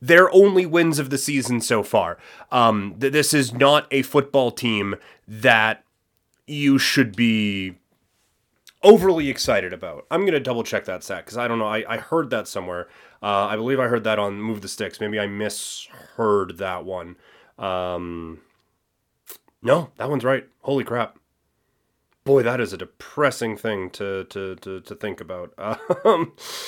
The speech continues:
uh, but from a, a, a Raiders standpoint, like, the offense, that, that game, neither of the last two games that they have had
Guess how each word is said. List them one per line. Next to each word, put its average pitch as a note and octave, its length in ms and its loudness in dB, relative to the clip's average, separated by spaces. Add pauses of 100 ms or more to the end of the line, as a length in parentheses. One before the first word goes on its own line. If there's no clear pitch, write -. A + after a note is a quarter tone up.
(300)
uh, C#3 300 6
but D#3 240 0
from E3+ 180 6
a, E3 40 6
a, D#3+ 320 4
a - 20 -4
Raiders F3 420 2
standpoint, D3 640 0
like, C3 340 -2 (1200)
the D3 160 -2
offense, E3 800 4 (380)
that, G#3 340 2 (840)
that A3+ 200 6
game, E3 500 4
neither D4+ 380 6
of F#3+ 80 4
the F#3 100 0
last E3 300 0
two D3+ 140 -6
games A2+ 320 -6
that D3 120 -10
they F#3 100 2
have E3+ 100 2
had D3 320 -2